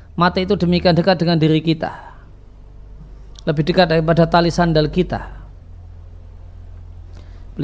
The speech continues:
jadi ada orang yang sekedar tersandung batu, mati. Kepleset di kamar mandi, mati. Tidur lelap, kemudian mati. Sebagaimana kemarin kita bahas, eh, Mbak, ya, Asim, adiknya Anas bin Malik,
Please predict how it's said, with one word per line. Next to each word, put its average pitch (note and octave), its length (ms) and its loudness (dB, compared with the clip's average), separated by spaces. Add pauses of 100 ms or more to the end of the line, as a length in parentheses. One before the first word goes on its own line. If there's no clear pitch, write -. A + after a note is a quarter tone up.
jadi F3 240 6
ada F3 160 4
orang F#3 160 6
yang F3 240 6
sekedar E3+ 560 2
tersandung E3 480 2
batu, D#3+ 400 4
mati. F#3+ 480 0 (160)
Kepleset E3+ 480 0
di F3 80 -2
kamar E3+ 240 2
mandi, F#3+ 320 4
mati. G3 480 0 (960)
Tidur F3+ 480 4
lelap, G3 320 2
kemudian G#3 240 4
mati. G#3+ 400 0
Sebagaimana F3 560 0
kemarin F3 320 4
kita D#3+ 320 4
bahas, E3+ 560 4 (560)
eh, D3+ 800 0
Mbak, E3 440 2 (600)
ya, A#1+ 480 -4
Asim, F3 800 2
adiknya D#3+ 400 0
Anas E3 240 0
bin D#3+ 80 0
Malik, E3+ 400 4